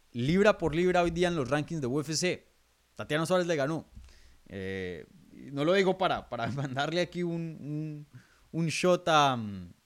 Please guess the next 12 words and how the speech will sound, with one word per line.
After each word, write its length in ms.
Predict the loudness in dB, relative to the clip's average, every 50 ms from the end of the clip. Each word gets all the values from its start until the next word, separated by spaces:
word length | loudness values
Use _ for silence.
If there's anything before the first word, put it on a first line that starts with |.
| _ _ _
Alexa, 500 | -6 -4 0 0 0 0 0 -2 -4 -4
sino 320 | -4 -4 -4 -6 -6 -4
para, 400 | -2 -2 0 0 -2 -2 -8 -18 _ -20 -20 -20 -20 -20 -20 -20 -12 -8
Alexa 300 | -4 -4 -2 0 0 0
es 80 | 0
excelente. 580 | 0 -2 -2 0 0 0 2 2 0 -2 -4 -8
Ustedes, 340 | -10 -6 -6 -6 -6 -6 -6
eh, 280 | -8 -6 -6 -6 -6 -6
saben 340 | -6 -4 -4 -4 -4 -6
que 160 | -6 -8 -8 -6
de, 560 | -4 -4 -4 -4 -6 -8 -10 -12 -14 -16 -20 _ _ -20 _ _ _ -20 _ _ _ _ _ _
em, 680 | -8 -6 -6 -6 -6 -6 -6 -6 -8 -8 -10 -12 -16